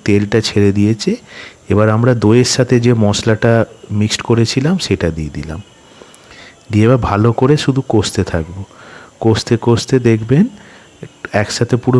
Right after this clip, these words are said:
মিক্সড হয়ে ভালো একটা কালার আসবে এবং তেলটা ছাড়তে শুরু করবে। যেই তেল ছাড়বে তখন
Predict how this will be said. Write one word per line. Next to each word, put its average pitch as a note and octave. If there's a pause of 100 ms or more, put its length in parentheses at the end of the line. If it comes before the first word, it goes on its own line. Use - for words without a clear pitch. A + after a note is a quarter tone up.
(120)
মিক্সড A#2+
হয়ে A2 (160)
ভালো A2 (120)
একটা A#2+ (100)
কালার G#2+
আসবে A#2+ (120)
এবং B2 (160)
তেলটা G#2
ছাড়তে - (100)
শুরু E2+
করবে। E2 (840)
যেই G#2
তেল G#2+ (100)
ছাড়বে A#2 (200)
তখন G#2